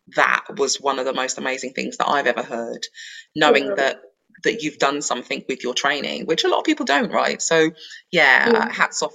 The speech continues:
Speaker 1: to you, and you absolutely deserve, deserve that award. And it's also interesting, going back to what you just said a second ago about giving, not for grati-, not for recognition or for awards, but by giving. And one of the, what, five ways to well-being is giving, right?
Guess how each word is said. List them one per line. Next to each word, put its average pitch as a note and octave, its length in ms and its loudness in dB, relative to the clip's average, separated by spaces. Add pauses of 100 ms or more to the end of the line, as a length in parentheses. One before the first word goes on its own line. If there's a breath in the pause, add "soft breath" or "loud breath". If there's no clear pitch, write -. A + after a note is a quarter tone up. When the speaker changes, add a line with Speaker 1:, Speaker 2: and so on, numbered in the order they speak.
Speaker 1:
to C3 120 -2
you, B2+ 180 -6
and C3+ 140 -12
you C#3 160 -8
absolutely - 640 -4
deserve, B2+ 520 -6 (400 soft breath)
deserve C#3 400 -2
that - 140 0
award. C3+ 300 -2 (280 loud breath)
And A#3 100 6
it's A#3+ 220 6
also A3+ 260 4
interesting, G3 420 0
going D#3+ 160 2
back - 200 2
to - 80 -10
what - 120 -8
you C3 80 -16
just - 160 -10
said D3+ 120 -4
a C3+ 40 -12
second D#3+ 320 -8
ago C3 200 -2
about C3+ 320 0
giving, C3+ 480 -2
not D#3 200 -4
for D3+ 80 -6
grati-, - 380 -6
not - 240 -4
for C#3+ 360 -2
recognition C#3 680 -2
or C3 140 -8
for C3+ 200 -4
awards, C3+ 460 -4 (480 loud breath)
but - 180 4
by C3+ 140 4
giving. D3+ 260 2
And D3 120 2
one A#3+ 140 6
of F#3 120 6
the, E3+ 100 8
what, D#3+ 380 2
five E3 260 4
ways D#3 140 -2
to - 80 -10
well-being D3+ 480 -2
is D#3 100 -10
giving, A3+ 300 0
right? D3 340 -2